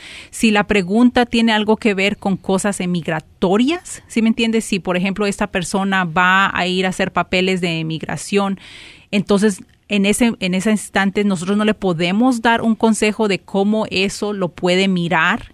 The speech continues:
inmigración y si inmigración selecciona mirarlo como que fue una co-, un, un, un delito grave.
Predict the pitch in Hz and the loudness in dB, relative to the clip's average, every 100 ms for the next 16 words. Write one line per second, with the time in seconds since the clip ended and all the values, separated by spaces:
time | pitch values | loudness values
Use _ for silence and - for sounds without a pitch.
0 | _ 202 208 208 202 - 214 214 - 175 | _ -2 0 0 -4 -2 -2 -2 -2 -6
1 | - 185 175 180 185 175 165 - 202 185 | -4 -2 -2 -2 -2 -2 -2 -4 -2 0
2 | 190 208 - _ _ - - _ - 214 | 0 -4 -8 _ _ -20 -20 _ -2 0
3 | 180 - - - 196 196 202 208 175 170 | 0 -2 -8 -2 0 2 0 0 0 0
4 | 170 175 196 196 - 175 165 - 170 - | 0 0 -4 -4 -4 -4 -6 -6 -8 -2
5 | 170 180 185 - - 190 196 185 - 196 | -2 -2 -4 -10 -12 -4 -2 -2 0 -2
6 | - 190 190 - 185 185 175 196 190 185 | -2 -4 -4 -6 -6 -6 -4 -4 -2 -2
7 | 185 185 185 170 170 190 | -6 -6 -8 -6 -6 -6